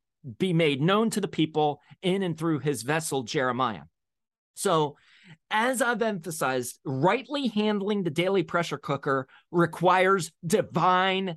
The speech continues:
living. And the only way how to live a brand of divine life is, first of all, one has to know God personally. They have to know the Lord personally through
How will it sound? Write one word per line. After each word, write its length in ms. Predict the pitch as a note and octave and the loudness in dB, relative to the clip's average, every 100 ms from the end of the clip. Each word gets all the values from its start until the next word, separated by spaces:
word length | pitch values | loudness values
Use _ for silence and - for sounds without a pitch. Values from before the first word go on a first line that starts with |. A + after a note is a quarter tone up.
| _ | _
living. 560 | D3+ D#3+ F3+ C#3 G2 E2 - _ _ _ _ _ _ | -4 2 4 2 -4 -10 -20 _ _ _ _ _ _
And 160 | G#3+ F3+ | 0 2
the 120 | F#3 | 4
only 300 | G#3+ C#4+ D#4 | 4 2 0
way 480 | C4 B3+ B3 B3 A3 | 0 0 2 -2 -4
how 180 | A3 A3+ | -4 -4
to 180 | D#3+ G3 | -2 -4
live 480 | D#3 A3 B3+ B3+ A3 - | 0 0 0 -4 -8 -6
a 140 | F3+ | -4
brand 640 | D#3 C#3 F3 A#3 A3+ A3+ A#3 | -2 -2 0 2 2 0 0
of 180 | F3 D3 | -2 0
divine 360 | F3 F3 G#3 G#3+ | 0 2 2 2
life 540 | G#3 C#3+ - - - _ _ _ F#3+ | 0 -2 -8 -16 -16 _ _ _ -4
is, 120 | E3+ | -2
first 260 | B3+ C4+ | -2 -2
of 60 | D#3+ | 0
all, 280 | D#3+ D#3+ D#3+ _ _ _ - | 2 2 -2 _ _ _ 0
one 240 | A3 B3 | 2 2
has 560 | F3 - C4 B3+ - - | -2 -4 -6 -4 -6 -4
to 120 | C#4 | -2
know 680 | G#3+ A3 C#4 F#3+ B2+ C#3+ F3+ _ _ - | 0 2 4 2 0 -4 -8 _ _ -6
God 340 | F#3 F#3+ F3 D#3+ | 0 2 2 2
personally. 680 | A3 F3 E3+ A#2+ - - _ _ _ _ _ - | 0 0 -4 -8 -12 -20 _ _ _ _ _ -2
They 160 | G3+ E3 | 0 0
have 320 | E3 A3+ - | -2 -6 -4
to 100 | C#4 | 0
know 200 | A#3 A3 | 4 4
the 120 | G#3 | 4
Lord 380 | F#3 G#3+ G#3+ - | 4 4 4 0
personally 640 | A#3+ C4 - G3 F3+ E3+ D#3+ _ _ - | -4 -4 -4 -4 -4 -6 -10 _ _ -4
through 640 | G#3 G3 B3 C#4 D4 E4 | 0 4 4 4 4 2